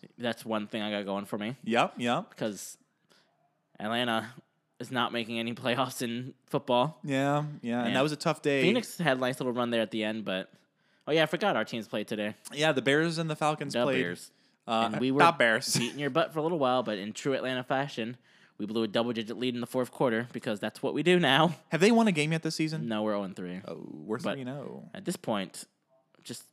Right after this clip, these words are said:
Speaker 1: lose out and just get a draft pick or something.
Speaker 2: Yeah.
Speaker 1: And fire your coach.
Speaker 2: Yeah. You were saying that you will be shocked if the
Speaker 1: He
Speaker 2: coach
Speaker 1: lost the
Speaker 2: ends the
Speaker 1: season,
Speaker 2: se-,
Speaker 1: yeah.
Speaker 2: season.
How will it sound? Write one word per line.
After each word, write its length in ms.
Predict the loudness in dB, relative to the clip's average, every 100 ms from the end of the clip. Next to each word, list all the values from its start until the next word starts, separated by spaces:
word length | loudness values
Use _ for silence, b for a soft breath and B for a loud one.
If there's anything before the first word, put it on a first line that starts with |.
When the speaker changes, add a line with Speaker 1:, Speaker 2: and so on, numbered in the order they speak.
| _ -12
Speaker 1:
lose 260 | -10 -8
out 240 | -8 -8 -10 -12
and 80 |
just 160 | -12 -8
get 120 | -8
a 40 | -6
draft 260 | -8 -8
pick 120 | -12 -12
or 60 |
something. 420 | -12 -10 -10 -12 -12
Speaker 2:
Yeah. 320 | -6 -6 -6
Speaker 1:
And 100 | -10 -6
fire 200 | -4 -4
your 140 | -8
coach. 380 | -12 -14 -8 -8
Speaker 2:
Yeah. 380 | -6 -10 -12 -16 _ b b b b
You 100 | 4
were 60 | 4
saying 300 | 4 2 4
that 140 | 0
you 360 | 2 2 4 2
will 160 | 0 0
be 100 | -2
shocked 480 | -2 -2 -2 -6
if 380 | -6 -6 -8 -18
the 100 | -6 -2
Speaker 1:
He 60 |
Speaker 2:
coach 80 | 0
Speaker 1:
lost 80 | 0
the 60 | -2
Speaker 2:
ends 120 | -4
the 80 | -6
Speaker 1:
season, 160 | -6 -8
Speaker 2:
se-, 60 |
Speaker 1:
yeah. 60 | -6
Speaker 2:
season. 280 | -6 -6